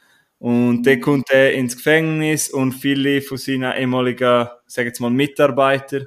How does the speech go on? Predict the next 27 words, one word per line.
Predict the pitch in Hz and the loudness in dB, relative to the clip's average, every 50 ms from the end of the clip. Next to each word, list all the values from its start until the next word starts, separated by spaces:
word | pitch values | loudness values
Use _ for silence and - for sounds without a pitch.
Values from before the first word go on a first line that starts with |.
| - _ _ _ | -12 _ _ _
oder | - 113 113 110 117 | -14 -10 -10 -6 -2
Handlanger, | 120 127 139 135 139 143 139 139 139 135 | -2 -2 -2 0 2 2 2 2 0 -2
sagt | 127 - 139 135 127 123 | -4 -2 -2 -2 -2 -2
man | 131 127 | -4 -6
ja, | 127 | -6
glaub, | 127 131 127 127 127 120 _ _ _ _ _ _ _ _ _ _ _ _ _ _ - - _ _ _ - _ | -6 -4 -4 -4 -4 -6 _ _ _ _ _ _ _ _ _ _ _ _ _ _ -20 -20 _ _ _ -20 _
äh, | - 117 113 117 117 113 | -4 0 2 2 2 4
werden | 120 131 127 127 131 131 | 2 2 2 2 0 -2
dann | 127 127 127 | -2 0 0
halt | 123 123 123 | 0 0 0
umgebracht | 156 170 175 180 180 165 156 156 156 156 139 104 92 - - | 0 0 0 0 0 2 2 4 4 2 0 -2 -8 -12 -6
und | - 139 135 135 135 131 131 131 139 | -2 0 0 0 0 -2 -2 -2 -2
dann | 135 139 139 | -2 -2 -2
ist | 135 - 131 123 - - - | -4 -4 -4 -4 -4 -4 -4
eigentlich | - 127 127 127 127 123 123 | -2 -2 -2 -2 -2 -6 -6
die | - - | -8 -8
Suche, | - 139 135 135 131 135 135 | -4 -2 -2 -2 -2 -2 -2
ja, | 127 123 127 127 117 | 0 0 0 0 0
wer | 127 127 131 | 0 0 0
hat | 135 143 139 - | 0 -2 0 0
die | 147 | 0
umgebracht, | 131 131 147 139 135 131 - 143 143 143 139 135 - - | 2 2 0 -2 -4 -4 0 2 4 4 4 2 -2 -8
dann | 139 123 | -6 -6
passieren | 139 127 127 - 131 127 127 123 127 | -6 -8 -6 -2 -2 0 0 -2 -2
noch | 127 - | -4 -2
andere | 80 131 139 143 143 143 143 143 139 | 0 0 0 0 -2 -2 -2 -2 -2
Mordfälle. | 139 139 139 139 139 139 - - 139 135 139 139 139 139 135 | 0 0 0 0 0 -4 -6 -2 0 2 2 2 0 -2 -4